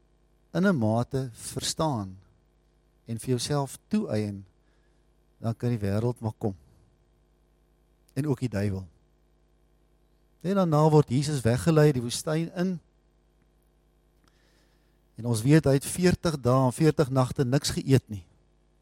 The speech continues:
En uiteindelik kom die duiwel na hom toe en sê, "Jesus, eh, jy's honger, jy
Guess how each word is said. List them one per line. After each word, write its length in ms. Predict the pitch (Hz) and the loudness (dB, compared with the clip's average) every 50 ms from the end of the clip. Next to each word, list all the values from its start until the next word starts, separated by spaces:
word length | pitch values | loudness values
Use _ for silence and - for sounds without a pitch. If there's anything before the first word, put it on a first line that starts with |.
| _ _ _ _ _ _ _ _ _ _ _ _ _ _ _ _ _ _ _ _ _ _ _ _ _ _ _ _ _ _ _ _ _ _ _ _ _ _ _ | _ _ _ _ _ _ _ _ _ _ _ _ _ _ _ _ _ _ _ _ _ _ _ _ _ _ _ _ _ _ _ _ _ _ _ _ _ _ _
En 80 | - 113 | -2 -2
uiteindelik 540 | 120 - 156 175 196 208 196 196 190 - _ | 0 2 4 4 4 6 6 6 4 4 _
kom 160 | - 170 165 | 0 2 4
die 100 | 165 165 | 4 6
duiwel 320 | 117 120 127 156 170 180 | 8 8 10 10 10 10
na 100 | 170 165 | 10 8
hom 180 | 151 147 151 147 | 8 8 6 6
toe 120 | - 156 | 4 4
en 60 | 147 135 | 4 4
sê, 380 | - - 160 156 151 151 143 - _ _ _ _ _ _ _ _ _ _ _ _ _ _ _ _ - | 4 2 2 2 0 0 -2 -6 _ _ _ _ _ _ _ _ _ _ _ _ _ _ _ _ -10
"Jesus, 460 | 110 139 131 - 180 175 151 - - 151 | -8 -6 -2 2 2 2 2 0 0 0
eh, 80 | 139 131 120 | 0 0 0
jy's 220 | 123 135 151 - 127 | 0 -2 -2 0 0
honger, 320 | 139 170 185 196 196 185 170 151 - - - _ _ _ _ _ _ _ _ _ _ _ _ _ - | 0 2 4 4 4 4 2 0 -4 -8 -12 _ _ _ _ _ _ _ _ _ _ _ _ _ -8
jy 160 | 101 113 123 | -2 0 0